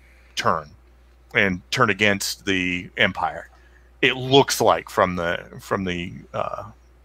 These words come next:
from what we get in the teaser trailer. So I'm pretty excited to see how that goes. And then the weird one is, although I'm more on board now that I've read a little more about it, is Star Wars Visions. It's gonna be ten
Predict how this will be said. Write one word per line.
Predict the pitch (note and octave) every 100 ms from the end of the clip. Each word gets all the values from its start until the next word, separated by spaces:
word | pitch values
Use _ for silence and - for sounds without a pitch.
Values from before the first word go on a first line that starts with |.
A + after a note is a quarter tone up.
| _ -
from | B2 G#2
what | G2+ A2
we | F#2+
get | F#2
in | F2
the |
teaser | - F#2+ E2
trailer. | - E2 E2 F#2 A2
So | G2+ F#2
I'm | G2
pretty | A2 G2
excited | - G2 F2 E2+
to | -
see | F2
how | E2+ E2
that | D#2+ F#2
goes. | E2 E2 F2 - _ - - - - - - - - -
And | C3+
then | D#3+
the | F3+ D#3 C3+
weird | A3+ G#3+
one | E3+ D3
is, | C3+ A#2+ - - _ _ _ _ _ _ _ -
although | C3 C#3
I'm | C3+
more | D3 E3 D#3+
on | C#3
board | B2 B2+ B2
now | A2+
that | G#2+
I've | F#2 G#2
read | G#2
a |
little | G2+ G#2
more | G2+ G#2
about | G2 G#2 G#2
it, |
is | F#2
Star | - B2+ D#3+
Wars | E3 C#3+
Visions. | G#2 - B2 A2 E2 C#2+ - - _ _ _ _ _ - - _
It's | - -
gonna | - B2
be | A#2+ -
ten | - C#3+ D#3 F3+ F#3